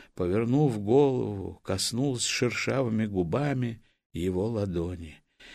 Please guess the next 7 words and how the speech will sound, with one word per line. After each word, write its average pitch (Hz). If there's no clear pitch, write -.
Чистяков 107
почувствовал 117
в 107
теле 123
какую-то 120
глупую 143
невесомость 139